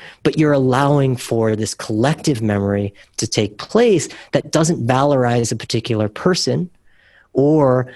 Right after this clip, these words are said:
an individualized understanding of the world, but rather an interconnected understanding of the world. And so what I really love about the notion of memory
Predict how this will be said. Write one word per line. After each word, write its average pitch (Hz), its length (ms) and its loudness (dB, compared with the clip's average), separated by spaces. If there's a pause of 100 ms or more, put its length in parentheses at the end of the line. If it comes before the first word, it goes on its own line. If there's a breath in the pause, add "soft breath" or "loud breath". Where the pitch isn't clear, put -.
(140 loud breath)
an 135 160 2
individualized 139 960 2
understanding 110 560 0
of 101 100 -6
the 120 80 -2
world, 120 520 0 (1000)
but - 160 0
rather 110 440 0
an 123 120 -2
interconnected 117 1040 -2 (600)
understanding 104 520 -4
of 113 100 -10
the - 80 -10
world. - 300 -12 (360 loud breath)
And 143 100 2
so 165 100 0
what 151 200 4
I 175 100 4
really 202 360 4
love 156 340 2
about 175 220 0
the 143 60 0
notion 120 360 0
of 104 160 -6
memory 135 760 0